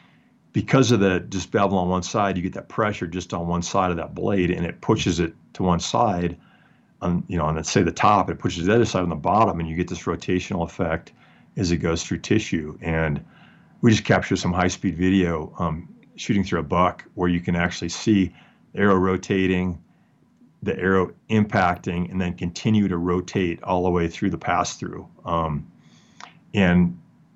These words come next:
the advantage of that is that the entrance and exit hole now are not just straight cuts, but they're kind of these,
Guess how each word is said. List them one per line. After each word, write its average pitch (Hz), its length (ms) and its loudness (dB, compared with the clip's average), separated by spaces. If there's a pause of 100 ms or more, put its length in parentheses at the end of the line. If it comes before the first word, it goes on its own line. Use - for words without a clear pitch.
(560)
the 104 140 4
advantage 110 340 4
of 90 60 0
that 90 260 0
is 85 120 -4
that 85 300 -2 (800)
the 95 240 0
entrance 110 360 0
and 95 80 -2
exit 110 300 -2
hole 90 180 0
now 90 220 0
are 87 60 0
not 90 180 -2
just 87 180 -6
straight 107 300 -2
cuts, 82 240 -4
but 80 160 -12
they're 82 140 -4
kind 92 260 -2
of 87 80 0
these, 82 320 -6